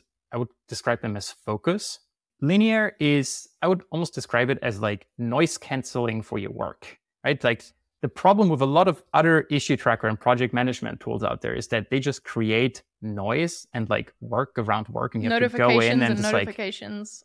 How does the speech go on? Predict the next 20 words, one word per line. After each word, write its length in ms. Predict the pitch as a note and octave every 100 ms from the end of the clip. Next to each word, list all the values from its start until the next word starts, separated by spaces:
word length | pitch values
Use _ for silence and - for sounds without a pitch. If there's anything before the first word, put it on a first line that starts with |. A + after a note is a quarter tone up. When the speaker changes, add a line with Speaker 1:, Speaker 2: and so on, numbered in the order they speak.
| _
Speaker 2:
Yeah. 120 | D3+
Speaker 1:
Exactly. 460 | D3 C3+ B2+ G#2+ -
Lots 280 | - D#3+ D#3
of 80 |
notifications. 560 | C#3+ C3 A2+ B2 A2+ A2
You 80 | A2
have 160 | A#2+
to 80 | -
drop, 420 | G#2+ B2 B2 - -
you 160 | C#3
know, 100 | A#2
fill 380 | A2 - C#3 B2+
twenty 340 | - - B2+ A#2+
drop-down 480 | A#2+ A#2 - A2+
menus 400 | A2 A2 A2 G#2+ -
to 100 | A#2
create 320 | - A2+ A2
an 100 | G#2+
issue. 420 | G#2 - G#2 G2+ G2+
And 240 | G#2+ G2+